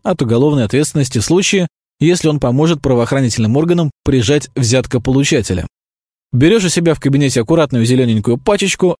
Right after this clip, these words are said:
а в этот момент к тебе врывается АБЭП. Но на этот случай под окном кабинета Архарова стоял наготове самосвал.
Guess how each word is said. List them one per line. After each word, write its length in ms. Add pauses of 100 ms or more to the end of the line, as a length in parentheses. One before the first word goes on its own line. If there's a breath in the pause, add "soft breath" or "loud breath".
(140)
а 180
в 100
этот 200
момент 280
к 40
тебе 180
врывается 540
АБЭП. 340 (540)
Но 260
на 140
этот 180
случай 340
под 160
окном 260
кабинета 460
Архарова 360
стоял 280
наготове 380
самосвал. 540